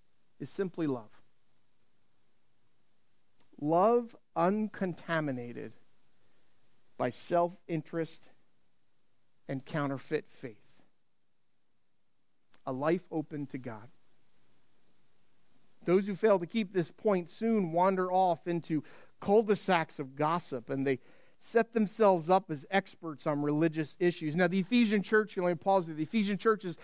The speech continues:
living in the midst of all these multiple religious ideas and philosophical environments, and, and there's these beliefs and there's these ways of life are abundant.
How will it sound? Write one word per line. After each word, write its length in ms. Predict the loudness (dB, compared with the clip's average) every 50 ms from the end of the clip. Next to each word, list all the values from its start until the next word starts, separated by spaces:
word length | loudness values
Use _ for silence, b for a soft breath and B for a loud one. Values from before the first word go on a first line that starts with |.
| B B B
living 340 | 6 6 6 6 6 4 4
in 60 | 4
the 100 | 4 4
midst 380 | 6 6 6 4 4 2 0
of 200 | 0 0 0 0
all 280 | 2 4 6 6 6 6
these 200 | 6 4 2 2
multiple 720 | 2 4 4 6 6 6 4 4 2 4 6 6 6 6
religious 640 | 6 6 6 8 8 8 6 6 4 2 2 2 2
ideas 540 | 4 4 4 2 2 2 4 4 6 4 4
and 100 | 0 -2 B B B B
philosophical 840 | 2 4 6 6 6 4 4 4 4 4 4 2 0 -2 0 2 4 4
environments, 640 | 4 4 4 4 6 6 6 6 4 4 2 2 2
and, 140 | 0 0 B B B B 2
and 220 | 2 4 4 6
there's 200 | 4 4 4 2
these 200 | 0 0 0 0
beliefs 640 | 2 4 4 6 6 6 4 4 4 4 4 2
and 120 | 0 2 4
there's 220 | 4 2 2 2
these 260 | 0 0 0 0 0
ways 520 | -2 0 4 6 6 8 8 6 4 4 2
of 160 | 0 0 0
life 360 | 0 2 4 6 6 4 2
are 240 | 0 0 2 2 2
abundant. 720 | 2 0 -2 -4 0 2 4 4 4 4 4 2 0 0 B